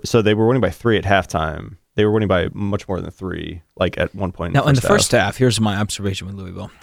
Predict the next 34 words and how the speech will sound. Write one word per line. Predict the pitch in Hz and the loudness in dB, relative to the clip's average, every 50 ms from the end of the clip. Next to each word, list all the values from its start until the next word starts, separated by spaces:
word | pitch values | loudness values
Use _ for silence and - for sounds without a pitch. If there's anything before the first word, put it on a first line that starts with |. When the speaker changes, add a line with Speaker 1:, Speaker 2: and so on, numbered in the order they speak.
| - | -8
Speaker 2:
They | - 131 | -4 -4
were | - | -2
getting | 208 170 156 139 135 117 | 0 0 0 2 2 0
to | 101 | -2
the | 87 - | -4 -10
rim. | 104 98 98 95 92 - - - - _ _ _ _ _ _ _ _ _ - | -12 -12 -12 -12 -14 -16 -20 -20 -20 _ _ _ _ _ _ _ _ _ 0
They | - 143 | 0 2
were | 185 190 | 2 2
getting | 123 107 143 147 139 107 | 2 2 2 2 2 0
to | - 107 | 0 -2
the | 98 | 0
rim. | 98 113 117 110 95 | 2 2 2 2 2
They | 98 110 | 2 4
were | 117 107 101 | 4 4 2
missing | 98 104 117 147 - - - 101 98 | 0 -2 -4 -4 -6 -6 -6 -8 -8
layups. | 98 98 98 107 113 - - - - - - - - - _ _ _ _ - | -8 -4 -2 0 0 0 -2 -8 -4 -2 -2 -2 -2 -4 _ _ _ _ 0
How | 151 | 2
many | - 202 131 - | 2 2 2 0
layups | - - 107 107 120 147 131 - - | -4 -6 0 2 2 2 2 0 -2
did | - 90 | -8 -8
they | 90 92 | -8 -8
miss | 95 95 95 - - | -8 -8 -6 -6 -4
that | - 107 | -4 -4
just | 98 104 107 95 98 | -2 -2 -4 -4 -4
rolled | 101 104 110 113 117 123 113 117 | 0 2 4 4 4 4 4 2
around | 110 107 107 110 110 107 107 98 | 2 2 2 2 4 4 2 2
and, | 98 98 95 95 - _ _ _ _ _ _ _ _ - | 0 0 -2 -4 -6 _ _ _ _ _ _ _ _ -2
and | 107 95 | 2 4
wouldn't | 98 113 - 107 92 | 4 4 4 2 -2
fall? | - - 101 98 85 62 - - | 0 2 2 2 2 0 -4 -2
They're | 113 120 | 0 0
getting | 110 98 - 131 135 131 | 2 6 6 6 6 6
good | 120 120 98 | 6 4 4
looks. | 104 107 110 107 98 92 - - - - | 4 4 4 4 4 2 2 2 0 0